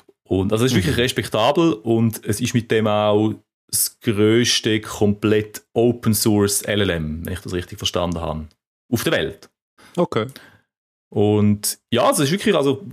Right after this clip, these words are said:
Speaker 1: ich, ich bin mega, wenn das jetzt so gut rauskommt, wie es tönt, eben, man weiss es halt noch nicht, weil es noch nicht da ist, aber dann ist es wirklich recht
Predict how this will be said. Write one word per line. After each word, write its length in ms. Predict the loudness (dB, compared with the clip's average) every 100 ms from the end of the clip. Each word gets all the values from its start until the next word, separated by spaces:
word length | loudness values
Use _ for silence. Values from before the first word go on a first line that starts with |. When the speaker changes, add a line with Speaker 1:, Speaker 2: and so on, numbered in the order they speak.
| -10
Speaker 1:
ich, 320 | -8 -8 -10
ich 120 | -6
bin 240 | -2 2 2
mega, 420 | 2 2 0 -4 _ _ _ -20 -4
wenn 160 | 0
das 140 | 2 0
jetzt 160 | 0
so 360 | 2 4 4 0
gut 340 | 2 2 2 -2
rauskommt, 500 | -2 0 0 0 0
wie 40 |
es 180 | -2 2
tönt, 420 | 4 4 4 2
eben, 220 | 0 2
man 80 | 2
weiss 220 | 2 0
es 80 | 0
halt 160 | -2 0
noch 100 | -2
nicht, 160 | -2
weil 60 | -4
es 100 | 0
noch 80 | -2
nicht 180 | 0
da 180 | 0 2
ist, 260 | 2 -2 -6 -10 -4
aber 200 | -4 0
dann 120 | 0
ist 160 | 0
es 80 | -2
wirklich 320 | -4 -4 -6
recht 480 | -2 0 0 -4 -12